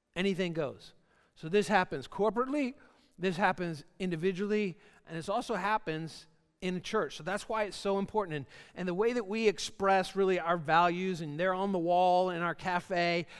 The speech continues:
uh, as you walk in, uh, real succinctly put. But, but basically,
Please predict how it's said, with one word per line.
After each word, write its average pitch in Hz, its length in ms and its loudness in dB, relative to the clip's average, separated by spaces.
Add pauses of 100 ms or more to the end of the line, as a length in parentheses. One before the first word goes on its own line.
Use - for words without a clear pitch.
(120)
uh, 151 240 2
as 175 240 2
you 170 120 -6
walk 170 360 -2
in, 175 480 -4
uh, 151 160 -4
real 185 220 0
succinctly 175 580 -4
put. 190 300 -4
But, 165 140 -2 (220)
but 185 120 -2
basically, 185 720 0